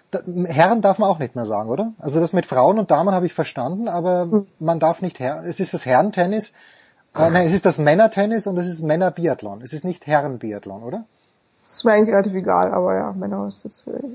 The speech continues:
Speaker 2: die
Speaker 1: Männer ist
Speaker 2: übliche,
Speaker 1: besser.
Speaker 2: äh, Sprechweise, wie ich sie
Speaker 1: Okay.
Speaker 2: auch kenne.
Speaker 1: Also ein achter Platz mit drei
Speaker 2: Ja.
Speaker 1: Leuten, die ich kenne. Benedikt Toll,
Speaker 2: Ja.
Speaker 1: selbstverständlich, Arne Pfeiffer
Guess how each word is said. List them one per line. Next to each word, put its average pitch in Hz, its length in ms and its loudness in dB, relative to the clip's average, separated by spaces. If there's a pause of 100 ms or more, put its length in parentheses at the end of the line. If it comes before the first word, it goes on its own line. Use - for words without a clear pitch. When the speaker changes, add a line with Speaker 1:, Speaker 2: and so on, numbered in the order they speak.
(260)
Speaker 2:
die 220 40 4
Speaker 1:
Männer 233 240 6
ist 262 80 4
Speaker 2:
übliche, 220 180 2
Speaker 1:
besser. 202 280 2
Speaker 2:
äh, 202 60 -4
Sprechweise, 202 1120 0
wie 196 120 0
ich 208 60 -8
sie - 100 2
Speaker 1:
Okay. - 120 4
Speaker 2:
auch - 60 -14
kenne. 208 220 -10 (460)
Speaker 1:
Also 175 180 4
ein 175 100 0
achter 190 340 0
Platz 139 460 -4
mit 170 200 0
drei 135 220 2
Speaker 2:
Ja. 202 60 4
Speaker 1:
Leuten, 175 360 0
die 180 120 -2
ich 156 120 -6
kenne. 175 340 -4 (220)
Benedikt 175 420 2
Toll, 143 200 4
Speaker 2:
Ja. 208 60 6
Speaker 1:
selbstverständlich, 196 640 0
Arne 156 220 0
Pfeiffer 185 500 0